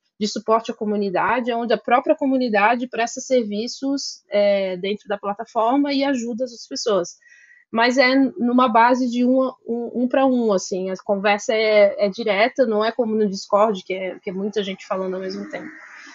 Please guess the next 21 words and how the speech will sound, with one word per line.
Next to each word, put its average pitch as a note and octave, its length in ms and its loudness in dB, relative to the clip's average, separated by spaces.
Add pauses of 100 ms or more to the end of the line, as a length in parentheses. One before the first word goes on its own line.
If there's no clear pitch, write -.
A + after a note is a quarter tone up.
(120)
Então, A3+ 340 2
aí A3 220 2
nesse B3+ 460 2
projeto B3 500 0
a - 20 2
gente G#3 260 -10
tem, G3+ 460 -2
por F#3+ 100 -14
exemplo, F#3+ 560 -8 (320)
e G#3 100 -2
que G#3 380 -2
identificar G#3+ 520 2
pessoas A#3 460 0
nas A3 100 -6
comunidades A#3 720 0
que - 80 -4
vão G#3 140 -4
poder G3+ 240 -4
fazer G3 260 -2
o G3 60 -4
suporte, G#3+ 1000 0